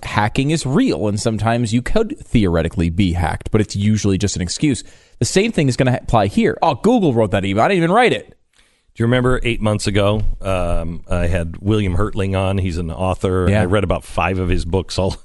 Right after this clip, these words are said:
Speaker 2: <laughs> all
Speaker 1: In, like, a
Speaker 2: like
Speaker 1: week.
Speaker 2: <laughs> a week and a half.
Speaker 1: <laughs> Yeah.
Speaker 2: Um, I think it was the Avogadro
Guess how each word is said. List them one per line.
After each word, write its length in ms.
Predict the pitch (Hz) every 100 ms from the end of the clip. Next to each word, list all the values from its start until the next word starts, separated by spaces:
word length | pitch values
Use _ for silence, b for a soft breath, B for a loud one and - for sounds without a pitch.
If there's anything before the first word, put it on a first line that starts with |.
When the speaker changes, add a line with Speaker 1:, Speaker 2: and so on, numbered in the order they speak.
| -
Speaker 2:
<laughs> 160 | 127
all 200 | 110 117
Speaker 1:
In, 80 | 113
like, 180 | 110 113
a 60 |
Speaker 2:
like 100 | 101
Speaker 1:
week. 340 | 107 117 - -
Speaker 2:
<laughs> 20 |
a 120 | 175 -
week 140 | 151
and 120 | 208 110
a 120 | -
half. 300 | 110 175 -
Speaker 1:
<laughs> 0 |
Yeah. 140 | 95 B B -
Speaker 2:
Um, 380 | 113 110 104 -
I 100 | 110
think 200 | 117 170
it 60 | 185
was 240 | 135 98
the 240 | 110 101 -
Avogadro 880 | 113 110 104 107 101 92 76 64